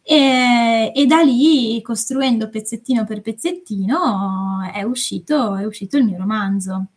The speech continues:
Però è stato un rischio, perché mi sono trovata a investire così tanto tempo, così tante energie mentali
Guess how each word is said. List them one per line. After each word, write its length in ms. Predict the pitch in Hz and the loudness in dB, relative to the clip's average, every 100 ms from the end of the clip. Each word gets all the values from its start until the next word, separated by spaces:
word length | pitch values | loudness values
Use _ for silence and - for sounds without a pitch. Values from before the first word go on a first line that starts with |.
| _ _ _ _ _ _ _ | _ _ _ _ _ _ _
Però 160 | 226 262 | -2 0
è 100 | - | 0
stato 300 | - 233 240 | -2 0 0
un 120 | 220 | 2
rischio, 460 | 277 269 - 220 208 | 2 2 0 -6 -6
perché 240 | 226 233 | -4 -2
mi 140 | 226 | -2
sono 240 | 226 233 233 | 0 0 0
trovata 840 | 254 254 226 220 226 202 202 - - | 0 0 0 -2 -4 -4 -4 -4 -2
a 140 | 233 | 0
investire 600 | 226 233 240 - 240 202 | 0 0 -4 -4 -4 -4
così 300 | - 226 220 | -6 -4 -2
tanto 360 | 233 247 254 311 | 0 0 2 0
tempo, 600 | 294 214 202 208 202 202 | 0 0 -4 -4 -6 -4
così 280 | 254 226 240 | -2 -2 0
tante 320 | 262 247 254 | 2 2 2
energie 400 | 233 233 214 226 | 0 -2 -2 0
mentali 920 | 233 302 302 208 196 220 240 285 - | 2 2 2 0 0 0 2 0 -2